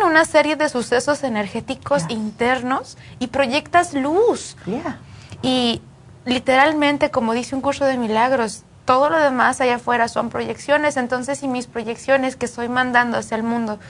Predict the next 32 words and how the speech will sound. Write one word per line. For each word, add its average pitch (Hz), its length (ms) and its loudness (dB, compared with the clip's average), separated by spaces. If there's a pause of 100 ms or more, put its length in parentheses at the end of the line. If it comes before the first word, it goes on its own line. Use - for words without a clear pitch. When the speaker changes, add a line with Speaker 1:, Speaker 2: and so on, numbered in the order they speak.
Speaker 1:
son 180 100 -6
Speaker 2:
Yeah. 214 160 -2
Speaker 1:
de 233 100 2
gente 240 320 -4
maravillosa, 233 800 0
extraordinaria, 226 960 -2
armoniosa, 220 720 -4
amorosa, 220 560 -4
exitosa, 226 760 -4 (360)
Speaker 2:
Yeah. - 100 -2
Speaker 1:
emprendedora, 247 640 4
líder, 247 520 -2
entusiasta, 233 720 0 (300)
es 262 120 2
Speaker 2:
Yeah. - 40 -10
Speaker 1:
porque 302 240 0
es 285 100 -4
una 277 240 -2
proyección 247 540 -4
interna. 240 460 -2
Entonces, 233 420 -6
entre 240 260 -4
más 247 260 0
lo 262 80 4
afirmamos, 226 920 -4 (340)
entre 220 260 -6
Speaker 2:
Yes. 233 80 -2
Speaker 1:
más 240 220 2
nos 254 160 -2
respetamos 220 680 -4
a 220 60 -2
nosotros, 214 560 -6